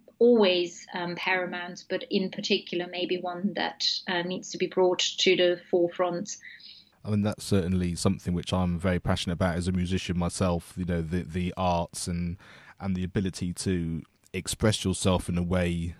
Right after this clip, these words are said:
Speaker 2: that gives the freedom and the creativity, and, and hopefully that won't be one of the areas that starts to get lost as, as, as school resumes.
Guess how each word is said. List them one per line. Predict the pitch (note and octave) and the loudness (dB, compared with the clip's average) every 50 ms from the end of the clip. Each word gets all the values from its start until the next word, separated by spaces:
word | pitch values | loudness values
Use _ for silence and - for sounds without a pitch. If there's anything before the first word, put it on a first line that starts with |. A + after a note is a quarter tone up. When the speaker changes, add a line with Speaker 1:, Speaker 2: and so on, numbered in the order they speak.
| - _ - - | -16 _ -18 -12
Speaker 2:
that | D#2 E2+ F#2 F2 - - | -2 -2 -2 -2 -2 -4
gives | _ - F#2 E2 - | _ 0 0 0 0
the | - - | -2 -4
freedom | - - - G2+ F#2+ F2 F2 E2+ | -4 0 2 4 4 4 2 0
and | E2+ E2+ | 0 0
the | E2+ | -2
creativity, | - - F#2 F2 E2+ - - F#2 F2+ F2+ - - - D#2+ | 2 2 2 2 2 2 2 2 2 2 2 0 -4 -2
and, | D#2+ D#2 - | -2 -2 -2
and | F2+ F2+ E2 | -2 -2 -2
hopefully | - - A2+ G#2 F2 - - F#2 E2+ | 2 4 4 4 4 2 -2 -2 -2
that | E2 D#2+ F2+ F2 - - | 0 0 0 0 0 0
won't | F2 F2+ F2 E2+ - | 0 0 0 0 0
be | - E2+ E2 E2 E2+ - - - - - C3+ C3 - | -4 -4 -2 -4 -6 -8 -10 -12 -6 -2 -2 -2 -2
one | - G2+ F#2+ F#2+ | 0 2 4 4
of | F#2+ E2+ | 4 4
the | E2+ F#2 F2+ | 4 4 4
areas | F2+ F2+ F2 E2+ F2 E2+ E2 - | 6 4 4 4 2 2 0 0
that | - F2+ - | -2 -4 -4
starts | - - G2+ F2+ E2 C#2+ | 0 2 2 2 2 0
to | - - | -4 -4
get | E2+ F#2 F2 - | -2 -2 -2 0
lost | F#2 F#2 F#2 F2+ E2+ - - | 2 2 2 2 2 0 -2
as, | F2+ E2 - - - _ | -2 -2 -2 -6 -8 _
as, | - F2+ F2+ - | -2 -2 -2 -2
as | - F2+ F2+ E2+ - | -2 -4 -2 -2 -2
school | - - - F#2+ F2 E2+ E2+ E2 E2 - - F#2+ | -4 0 0 0 0 0 -2 -4 -6 -10 -8 -2
resumes. | F#2 F#2 E2+ F#2 F#2+ F2+ F2 E2+ D#2+ - - | -2 0 2 4 4 4 4 0 -2 -4 -6